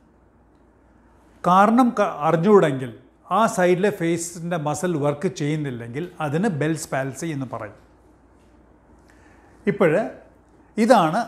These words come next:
ആ നരമ്പിൻ്റെ പിക്ചർ. ഈ നരമ്പ് തലച്ചോറിന്ന്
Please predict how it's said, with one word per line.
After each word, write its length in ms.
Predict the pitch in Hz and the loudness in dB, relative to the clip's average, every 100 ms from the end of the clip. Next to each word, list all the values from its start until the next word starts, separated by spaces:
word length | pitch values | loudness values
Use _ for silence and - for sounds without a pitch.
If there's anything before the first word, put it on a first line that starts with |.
| - | 0
ആ 20 | 180 170 | 0 2
നരമ്പിൻ്റെ 460 | 147 151 151 151 226 - - | 0 0 -2 -2 -4 -4 -4
പിക്ചർ. 360 | - - 127 - - _ _ _ _ _ _ _ - _ _ _ 226 - | -4 -6 -8 -8 -20 _ _ _ _ _ _ _ -20 _ _ _ -12 -2
ഈ 40 | 226 214 | 2 4
നരമ്പ് 380 | 175 214 208 151 226 262 - _ _ - | 6 6 4 2 -2 -8 -20 _ _ 0
തലച്ചോറിന്ന് 640 | 175 196 - 247 220 233 | 2 2 4 6 6 2